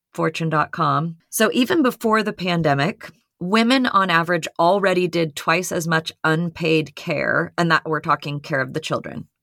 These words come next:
compared to men. So basically, covid has just made,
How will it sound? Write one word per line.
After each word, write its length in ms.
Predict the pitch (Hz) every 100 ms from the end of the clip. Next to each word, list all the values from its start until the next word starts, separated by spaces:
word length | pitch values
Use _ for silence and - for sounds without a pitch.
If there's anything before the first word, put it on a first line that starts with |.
| -
compared 420 | 147 147 147 143
to 80 | 143
men. 380 | 135 117 180 180
So 540 | - 190 165 160 156 - _ 165
basically, 420 | 180 175 196 170
covid 360 | - 170 160 156
has 180 | 147
just 260 | 143 143 - _ _
made, 380 | 160 151 147 -